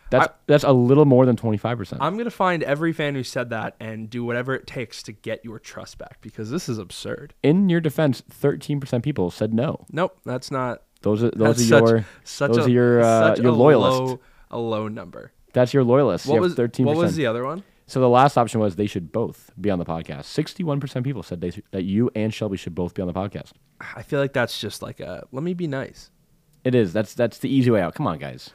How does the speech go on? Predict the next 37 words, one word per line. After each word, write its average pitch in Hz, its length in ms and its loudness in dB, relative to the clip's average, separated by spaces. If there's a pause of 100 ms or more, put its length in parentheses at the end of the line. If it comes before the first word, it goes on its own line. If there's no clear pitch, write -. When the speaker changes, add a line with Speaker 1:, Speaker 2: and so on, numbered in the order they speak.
(280)
Speaker 2:
Well, 139 220 2
Speaker 1:
Hurt 180 180 2
C 180 160 -4
J's 151 220 0
feelings. 95 320 -4
It's 90 140 -6
okay. 101 220 -4
I 92 60 -4
do 104 120 -2
it 107 40 -2
all 101 120 -2
the 95 40 -6
time. 69 280 -10
Speaker 2:
Ladies 180 320 2
and 247 120 2
gentlemen, 196 380 2
you 180 160 -4
are 156 260 0
stuck - 440 -8
with 101 160 -14
me. - 140 -20
So 110 520 -14 (440)
Speaker 1:
You 113 60 -2
know 117 100 4
what 113 120 2
we're 107 120 0
also 95 200 -2
stuck 117 240 -6
with? 151 160 -8 (580)
Talking 107 300 -2
about 98 400 -2 (340)
the 123 200 4
L 104 120 4
H 107 120 0
S 107 100 -2
H 113 140 -4
L. 76 180 -6